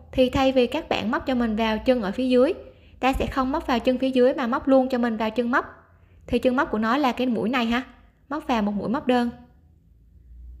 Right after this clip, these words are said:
Ta hoàn tất được hàng thứ hai nè. Giúp cho cái điểm đầu và điểm cuối của mình nó không có bị hở nhiều nha.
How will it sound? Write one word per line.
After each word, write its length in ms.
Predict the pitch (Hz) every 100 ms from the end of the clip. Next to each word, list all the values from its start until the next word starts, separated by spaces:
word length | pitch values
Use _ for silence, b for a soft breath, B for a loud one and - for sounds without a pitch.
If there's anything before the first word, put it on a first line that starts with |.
| - - - _ _ _ _ _ _ _ - _ -
Ta 100 | 269
hoàn 200 | 269 226
tất 180 | 320 294
được 160 | 262
hàng 140 | 254 214
thứ 120 | 285
hai 280 | 285 247 240
nè. 180 | 220 - _ _ _ _ _ _ _ _ -
Giúp 140 | 381
cho 100 | 277
cái 140 | 262 294
điểm 240 | 214 220
đầu 180 | 269 226
và 80 | 220
điểm 200 | 190 233
cuối 160 | 247
của 120 | 269 233
mình 220 | 247 220
nó 160 | 233
không 360 | 277 294 254 254
có 300 | 240 226 277
bị 140 | 214
hở 240 | 196 208 -
nhiều 300 | 262 262 214
nha. 140 | 226